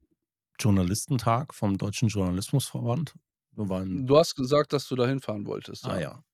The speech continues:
Speaker 1: das war am Samstag in Dortmund, eine Veranstaltung, die halt, ähm,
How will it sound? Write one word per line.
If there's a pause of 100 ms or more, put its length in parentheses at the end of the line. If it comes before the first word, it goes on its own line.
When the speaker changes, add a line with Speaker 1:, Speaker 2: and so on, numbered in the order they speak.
(160)
Speaker 1:
das
war
am
Samstag (120)
in
Dortmund, (340)
eine
Veranstaltung,
die
halt, (840)
ähm,